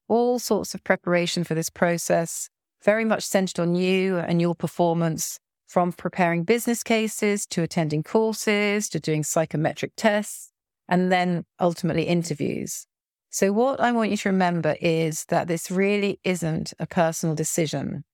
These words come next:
It's not a personal decision, but it's a decision that feels very personal. Someone once said that to me about doing business development and going out and trying to win business, and I found it really helpful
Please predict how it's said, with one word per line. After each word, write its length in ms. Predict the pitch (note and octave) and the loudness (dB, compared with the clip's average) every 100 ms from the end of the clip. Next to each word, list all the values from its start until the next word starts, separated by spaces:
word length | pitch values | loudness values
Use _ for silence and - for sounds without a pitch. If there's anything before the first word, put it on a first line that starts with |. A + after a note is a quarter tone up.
| _ _ _ - | _ _ _ -4
It's 160 | E3+ | 0
not 280 | G#3 A3+ C4 | 2 2 0
a 80 | D4 | 0
personal 420 | B3 A3 - G3+ | 2 0 0 -2
decision, 680 | F#3+ - F3 D#3+ D3+ F3+ G3+ _ - | -2 0 2 2 0 0 -4 _ 0
but 140 | F3+ | 2
it's 160 | F3 - | 2 0
a 80 | F3+ | 0
decision 580 | F3+ - G3+ F#3+ F#3 | 0 0 0 2 0
that 160 | F3 - | 0 -2
feels 580 | - F#3+ F#3 F3 F3 - | 0 2 4 2 0 0
very 240 | F3 E3 D#3+ | 2 2 0
personal. 720 | - D#3+ D#3 D3+ C3+ - D3 _ _ _ | 0 0 0 -2 -2 -4 -8 _ _ _
Someone 400 | - A3+ A3+ A#3 | 0 2 4 2
once 180 | A3 F#3+ | 2 0
said 200 | - F#3 | 0 2
that 180 | D3+ - | 0 0
to 80 | F3+ | 0
me 300 | E3+ E3 D#3+ | 2 2 0
about 340 | E3 E3+ E3 | 2 2 2
doing 180 | - D#3+ | 0 0
business 320 | E3 F3+ E3 | 0 0 -2
development 480 | - D3+ D3+ D#3+ D3+ | 0 2 2 0 -2
and 80 | D3+ | 2
going 200 | D#3+ D#3+ | 2 2
out 100 | D3+ | -2
and 80 | D#3 | -2
trying 220 | E3 D#3+ | -2 -2
to 100 | D#3+ | -2
win 180 | D#3+ D#3 | 0 0
business, 420 | D3 D#3+ D3 C#3+ | 0 0 0 -2
and 120 | D#3+ | 0
I 100 | D#3+ | 0
found 300 | E3 E3+ E3 | 0 0 0
it 100 | D#3+ | -2
really 380 | F3+ F3+ F3+ F3 | 0 2 2 2
helpful 600 | E3+ D#3 - - D3+ D3+ | 2 2 0 0 0 0